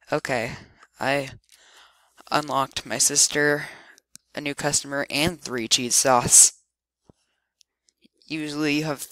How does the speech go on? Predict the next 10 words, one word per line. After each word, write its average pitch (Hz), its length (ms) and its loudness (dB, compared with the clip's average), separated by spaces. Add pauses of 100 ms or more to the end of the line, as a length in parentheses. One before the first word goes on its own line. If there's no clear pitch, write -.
(140)
just - 240 -4 (200)
three 147 320 -8
cheese 143 280 -2
cheese, 147 580 0
not 147 280 -8 (220)
sauce, - 540 2
but - 220 -4 (2250)
whatever. 147 520 -6 (2750)
Okay, 139 540 4
so 151 920 0